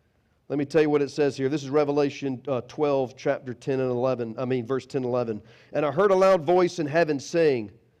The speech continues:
'Now the salvation and the power and the kingdom of God, of our God and the authority of his Christ have come, for the accuser of our brothers,'" which is Satan,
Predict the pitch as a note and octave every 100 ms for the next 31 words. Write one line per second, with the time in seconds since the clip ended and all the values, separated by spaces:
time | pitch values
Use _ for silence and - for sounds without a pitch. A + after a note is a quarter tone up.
0 | _ _ _ B2 C#3+ F3+ F3+ D#3+ F3+ E3
1 | D3 E3 E3+ - D#3+ C#3 - D#3+ E3 E3+
2 | D#3+ C#3 C3+ - F3 F3 D#3+ D3 B2+ A#2
3 | D3+ D#3 C#3 C3+ B2+ A#2+ D3 D3 D#3 D3+
4 | C3+ B2+ A#2+ D#3 D3+ C3+ A#2+ - D#3+ D3+
5 | D3 - C3 - E3+ E3+ E3+ D3+ - _
6 | - E3 D#3+ D3 - G3+ C4+ G#3 F#3+ F3
7 | F3 D#3 F3+ E3 D3+ D#3+ C#3+ D3+ C#3 D#3+
8 | C3 C3+ C#3